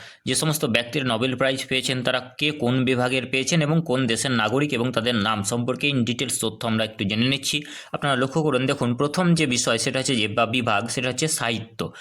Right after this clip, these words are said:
তো এই বছর সাহিত্যে নোবেল প্রাইজ পেয়েছেন কবি বা লেখক, তার নাম হচ্ছে হানকাং। এই হানকাং দক্ষিণ কোরিয়ার নাগরিক, অর্থাৎ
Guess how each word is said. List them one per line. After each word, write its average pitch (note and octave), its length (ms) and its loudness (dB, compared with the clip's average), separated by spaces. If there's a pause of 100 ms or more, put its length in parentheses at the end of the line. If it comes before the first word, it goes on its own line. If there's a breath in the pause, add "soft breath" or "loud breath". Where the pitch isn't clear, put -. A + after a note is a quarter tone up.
(280 loud breath)
তো - 80 -4 (100)
এই E3 180 2
বছর E3 300 0
সাহিত্যে C#3+ 640 -2
নোবেল B2 300 0
প্রাইজ B2+ 340 -2
পেয়েছেন A#2+ 380 0
কবি A2 420 0
বা G#2+ 140 0
লেখক, A#2 460 -2
তার G#2 120 0
নাম G#2 120 0
হচ্ছে G#2 220 -2
হানকাং। G#2 640 -2 (380 loud breath)
এই B2 100 -2
হানকাং D3+ 520 0
দক্ষিণ A#2 460 0
কোরিয়ার A#2 400 0
নাগরিক, G2 460 -2
অর্থাৎ B2 400 0